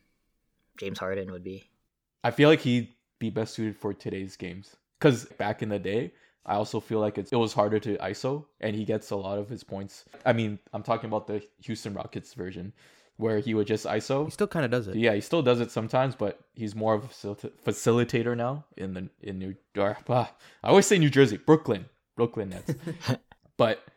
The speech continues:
Speaker 2: I think in the, well, let's just say the nineties, because the spacing was so bad, the defenders would just clog the lane. I don't even think they were calling three seconds, were they? Calling it now is much more prevalent than back in the day. So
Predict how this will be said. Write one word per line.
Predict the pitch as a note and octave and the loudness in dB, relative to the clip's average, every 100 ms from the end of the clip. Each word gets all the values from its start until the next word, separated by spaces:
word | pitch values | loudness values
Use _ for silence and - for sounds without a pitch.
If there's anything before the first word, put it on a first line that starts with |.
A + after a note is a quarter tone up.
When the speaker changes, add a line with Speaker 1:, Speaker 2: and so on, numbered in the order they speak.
| _ _ _ _ _ _ _ _ _ _ | _ _ _ _ _ _ _ _ _ _
Speaker 2:
I | A2+ A2 | -2 2
think | D3 C#3+ - | 0 0 -2
in | B2 A2+ | -2 -2
the, | A2 A2+ G#2 G#2 G#2 - _ _ _ _ _ | -2 0 0 0 -4 -6 _ _ _ _ _
well, | A#2 A2+ | -6 -2
let's | A#2 - | -2 0
just | A#2+ | -2
say | B2+ A2 | 2 2
the | G#2 | 0
nineties, | G2+ G#2+ C3 E3 D#3+ - _ _ _ | -4 -4 -2 -2 -6 -18 _ _ _
because | B2+ - - A2 A2 | -4 -2 0 0 0
the | G#2+ | -2
spacing | G#2 G#2+ G#2+ A#2+ | -4 -2 -2 -2
was | G#2+ - | -4 -4
so | G#2+ G2+ | -2 -2
bad, | F2+ G2+ C3 - - | -2 -2 -2 -4 -6
the | |
defenders | G#2+ - A#2 B2 A2+ | -4 0 2 2 0
would | G#2+ | -4
just | G#2 | -6
clog | - G2+ F#2+ | -4 -4 -4
the | F2+ | -8
lane. | F#2+ F2 G#2+ _ _ | -10 -12 -16 _ _
I | - | 4
don't | D#3 | 6
even | G#3 G#3+ | 6 2
think | - F3 | 0 0
they | B2+ | 0
were | G#2+ | -2
calling | - A#2 A2+ G2 | 0 0 0 -6
three | - A2+ | -6 -6
seconds, | G#2 G#2+ G#2 F2 - - | -2 -4 -4 -10 -16 -10
were | F#2 | -8
they? | A#2 E3+ - - | -6 -10 -14 6
Calling | D#3 C#3+ C#3+ | 10 10 10
it | C3 | 6
now | A2+ B2 C3 | 8 8 8
is | A2+ | 2
much | A2+ G#2+ | -2 -4
more | A#2 | -4
prevalent | G2+ G#2 G2 G2 - | -6 -8 -6 -8 -8
than | F2+ F2+ _ - | -14 -14 _ -8
back | G2+ F#2+ | -8 -8
in | F#2 | -10
the | F2+ | -10
day. | E2 - _ - - - _ _ _ _ | -10 -12 _ -20 -20 -20 _ _ _ _
So | - B2 G2+ F#2 | -2 2 2 0